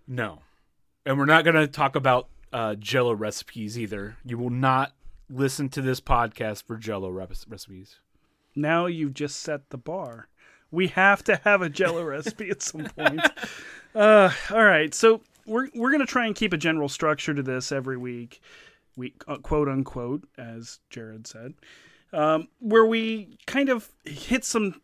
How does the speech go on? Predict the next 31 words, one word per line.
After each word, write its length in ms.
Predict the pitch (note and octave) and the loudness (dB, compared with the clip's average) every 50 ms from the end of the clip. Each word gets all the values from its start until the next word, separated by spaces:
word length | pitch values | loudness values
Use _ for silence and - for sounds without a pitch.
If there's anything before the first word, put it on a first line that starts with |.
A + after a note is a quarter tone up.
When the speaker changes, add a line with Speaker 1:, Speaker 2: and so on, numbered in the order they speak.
| _ - | _ -20
Speaker 2:
high-level 520 | - - - G3+ G#3 G#3 G3+ G3 G3+ F#3+ | -8 0 2 4 4 6 4 2 2 -2
topics, 640 | - F3 E3+ E3+ E3 - F3+ F3 E3 - - - - | 0 2 2 2 2 2 0 -4 -6 -10 -14 -16 -10
talk 240 | - - D#3+ D#3 D3 | -4 -2 -2 -2 0
about 220 | E3+ E3 D#3 D3+ D3 | 0 0 0 0 -2
things 240 | - E3 D#3+ D#3 | -4 -4 -4 -4
that 100 | D#3 D3 | -4 -4
are 100 | D3+ D3+ | -2 -2
in 80 | D3+ D3+ | 0 0
the 80 | D3 C#3 | 0 0
news 600 | D3 D3+ D#3+ E3 D#3+ D#3+ D#3+ D#3+ D#3+ D#3+ D#3 C#3+ | 0 0 0 0 0 2 2 2 2 0 0 -2
that 120 | C#3+ C3 | -4 -4
are 300 | C3 B2+ B2+ B2+ B2+ B2+ - _ - - - _ _ - | -6 -6 -8 -8 -12 -14 -16 _ -20 -20 -20 _ _ -8
interesting 560 | E3+ E3+ E3 - E3+ D#3+ - - E3+ D#3+ D#3+ | -6 -6 -6 -6 -8 -10 -8 -6 -6 -6 -4
to 100 | D3+ D3 | -4 -6
just 320 | C#3 C#3 D3 C#3 - - - | -6 -6 -6 -8 -8 -12 -12
kinda 300 | - D#3 D3 C#3+ C3 C3 | -8 -6 -6 -4 -6 -6
grabbed 340 | B2+ C#3 C#3+ C#3+ D3+ D3 | -6 -4 -4 -4 -2 -2
our 180 | D3 C3+ C3 B2+ | -4 -4 -2 -2
eye 220 | B2+ C3 C3+ C3+ | -2 -2 -2 -2
over 220 | C3+ C3+ C3+ C3+ C3+ | -4 -4 -6 -8 -10
the 80 | C#3 | -10
course 260 | C3+ - C3 C3 C3 - | -10 -10 -10 -10 -12 -14
of 80 | - | -14
the 60 | - | -14
last 320 | B2+ B2 B2 B2 B2 - - | -12 -10 -10 -12 -12 -14 -14
week. 320 | C3+ B2+ B2+ B2+ - _ _ - - - - _ _ _ _ - | -12 -12 -12 -14 -16 _ _ -20 -20 -20 -20 _ _ _ _ -6
Uh, 180 | C#3 C3+ C3+ | -4 -2 -2
five, 400 | C3 - G3+ G3 F#3+ F#3+ F#3+ F3 | 0 0 2 4 4 4 4 2
six 420 | - - - F3 E3+ - - - - | -2 -6 -6 -6 -6 -6 -10 -12 -8
things, 440 | - D#3+ D3+ D#3 D#3 D#3 D3 C#3+ D3+ | -6 -4 -2 -2 -2 -4 -4 -4 -4
maybe, 600 | D3 C#3+ D3 D3 D3 D3 D3 D3 D3 D3 C#3+ | -2 -2 -2 -2 -2 -2 -2 -2 -2 -2 -4